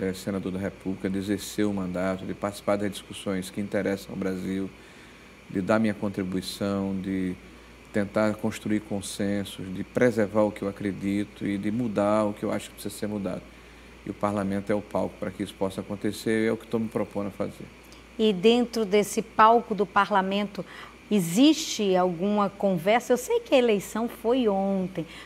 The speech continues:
Speaker 2: mas eu tô aqui no meu papel de jornalista que tem que perguntar. Mas existe algum tipo de conversa de Rogério Marinho poder se candidatar, é, provavelmente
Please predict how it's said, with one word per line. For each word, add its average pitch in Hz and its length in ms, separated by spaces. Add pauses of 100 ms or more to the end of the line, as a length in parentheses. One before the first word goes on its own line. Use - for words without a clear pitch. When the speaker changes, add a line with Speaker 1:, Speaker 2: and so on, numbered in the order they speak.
Speaker 2:
mas 240 180
eu 262 80
tô 262 120
aqui 262 200
no 269 80
meu 294 140
papel 294 300
de 254 120
jornalista 311 840
que - 100
tem 233 200
que - 100
perguntar. 277 540 (220)
Mas 269 160
existe 339 600
algum 294 500 (100)
tipo 359 460
de 262 240
conversa 226 720 (300)
de 196 80
Rogério 208 440
Marinho 202 460
poder 190 460 (260)
se - 220
candidatar, 196 1160
é, 170 240 (440)
provavelmente 202 1000